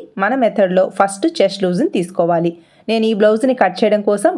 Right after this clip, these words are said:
ఒక మీటర్ లైనింగ్ తీసుకున్నాను. నీట్‌గా shrink చేసి ఐరన్ చేసుకుని డబుల్ ఫోల్డింగ్ మీద ప్లేస్ చేసుకున్నాను. ఫ్రంట్ ఓపెన్ బ్లౌజ్ కాబట్టి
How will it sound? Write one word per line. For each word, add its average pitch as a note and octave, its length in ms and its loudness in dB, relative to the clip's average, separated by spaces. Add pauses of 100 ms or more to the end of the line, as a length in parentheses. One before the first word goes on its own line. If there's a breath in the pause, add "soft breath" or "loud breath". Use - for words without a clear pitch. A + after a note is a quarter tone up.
ఒక F#3 180 0
మీటర్ G3 280 0
లైనింగ్ F#3+ 360 0
తీసుకున్నాను. G#3+ 520 0 (440 loud breath)
నీట్‌గా A3+ 400 2
shrink G3+ 380 -2
చేసి F3+ 280 0 (140)
ఐరన్ F3+ 300 0
చేసుకుని F#3 400 -2
డబుల్ F#3+ 280 2
ఫోల్డింగ్ E3+ 420 0
మీద F#3+ 220 0
ప్లేస్ E3+ 240 -2
చేసుకున్నాను. E3+ 560 -2 (360 soft breath)
ఫ్రంట్ B3 300 2
ఓపెన్ F#3+ 280 2
బ్లౌజ్ F3 260 2
కాబట్టి F3 440 0